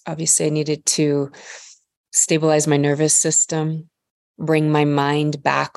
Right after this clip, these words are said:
online into a state of coherence with my heart, and working a lot with heart math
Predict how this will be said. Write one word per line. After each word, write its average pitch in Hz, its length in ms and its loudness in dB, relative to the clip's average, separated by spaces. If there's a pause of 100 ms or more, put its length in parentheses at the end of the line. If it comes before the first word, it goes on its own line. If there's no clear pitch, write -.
online 147 680 0
into 156 340 0
a 147 60 0
state 147 320 0
of - 140 -8
coherence 147 920 0
with 156 240 -2
my 143 120 -4
heart, - 680 0 (680)
and 147 500 -2 (640)
working 156 580 0
a 156 140 0
lot 147 440 2
with 147 760 -4
heart - 340 0
math 170 520 0